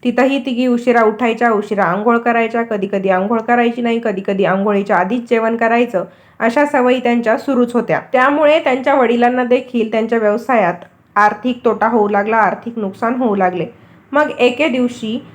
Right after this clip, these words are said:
भगवान विष्णू साधूच्या रूपात त्यांच्या दारात आले. त्या साधूचे प्रेमाने स्वागत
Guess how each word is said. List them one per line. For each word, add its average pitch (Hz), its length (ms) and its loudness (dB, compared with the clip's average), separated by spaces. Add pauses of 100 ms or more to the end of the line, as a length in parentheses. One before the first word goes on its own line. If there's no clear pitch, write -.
(160)
भगवान 269 400 2
विष्णू 240 420 -2
साधूच्या 240 580 0
रूपात 233 320 0
त्यांच्या 220 340 0
दारात 208 380 2
आले. 226 260 2 (480)
त्या 330 140 2
साधूचे 311 640 2
प्रेमाने 247 540 2
स्वागत 233 380 0